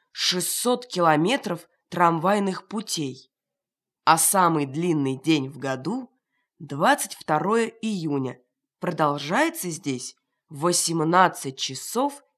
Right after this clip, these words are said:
и пятьдесят минут. В Петербурге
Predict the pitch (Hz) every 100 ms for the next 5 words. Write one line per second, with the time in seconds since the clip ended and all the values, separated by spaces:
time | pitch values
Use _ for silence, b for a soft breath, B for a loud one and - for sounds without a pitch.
0 | _ 175 160 165 139 143 - 190 202 -
1 | 170 185 151 123 - _ _ _ _ _
2 | _ _ _ _ _ _ 175 156 151 147
3 | 247 214 170 -